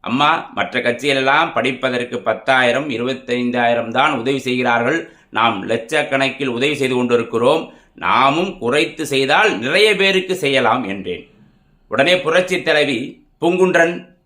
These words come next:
பணம் இல்லாததால் தான் உதவி கேட்கிறார்கள்,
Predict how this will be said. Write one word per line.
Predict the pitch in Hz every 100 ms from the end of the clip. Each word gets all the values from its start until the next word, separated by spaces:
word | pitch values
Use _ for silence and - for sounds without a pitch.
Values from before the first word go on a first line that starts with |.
| _ _ _ _
பணம் | 113 123 165 180 190
இல்லாததால் | 143 143 151 147 143 135 139 135
தான் | 139 175 202 -
உதவி | 117 135 170 139
கேட்கிறார்கள், | 135 - 123 113 98 87 -